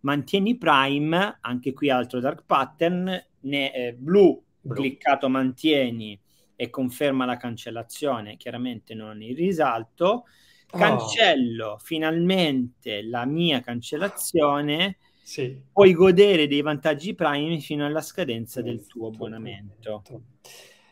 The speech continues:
Speaker 1: Fatto.
Speaker 2: Qui tu hai avuto pazienza anche perché <laughs> dovevamo fare questo video,
Speaker 1: Eh.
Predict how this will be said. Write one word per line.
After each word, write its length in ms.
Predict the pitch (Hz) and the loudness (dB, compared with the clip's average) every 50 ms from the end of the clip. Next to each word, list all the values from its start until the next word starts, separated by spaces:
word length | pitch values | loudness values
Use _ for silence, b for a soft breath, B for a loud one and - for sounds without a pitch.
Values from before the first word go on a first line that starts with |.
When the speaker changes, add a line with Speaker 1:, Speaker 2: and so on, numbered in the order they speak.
| b b b | b b b
Speaker 1:
Fatto. 560 | 113 101 101 - - - - 120 110 110 - - _ _ _ _ _ _ | -10 -10 -10 -12 -16 -12 -10 -8 -8 -8 -10 -14 _ _ _ _ _ _
Speaker 2:
Qui 420 | - - 180 156 131 - - - | -6 -2 0 0 0 -2 -6 -8
tu 120 | - 180 196 | -2 2 4
hai 100 | 208 202 | 6 6
avuto 300 | 165 151 151 147 160 147 | 4 4 2 0 -2 0
pazienza 640 | 143 139 135 135 - 131 131 139 151 135 143 - | 0 -2 -4 -4 -4 -2 -2 -2 -2 0 0 0
anche 200 | 131 131 131 135 | 0 0 0 -2
perché 400 | 135 135 131 - 139 135 131 131 | -2 -2 -4 -2 0 0 0 2
<laughs> 20 | - | 4
dovevamo 460 | 196 185 180 190 175 165 165 - 160 | 6 8 10 10 10 10 8 6 4
fare 300 | - - 151 139 143 139 | 4 4 4 4 4 2
questo 380 | 135 156 147 135 - - 156 139 | 0 -2 -2 -2 0 0 0 0
video, 480 | 131 135 135 135 131 135 123 120 113 | 0 0 -2 -2 0 0 2 0 0
Speaker 1:
Eh. 40 | 113 | 0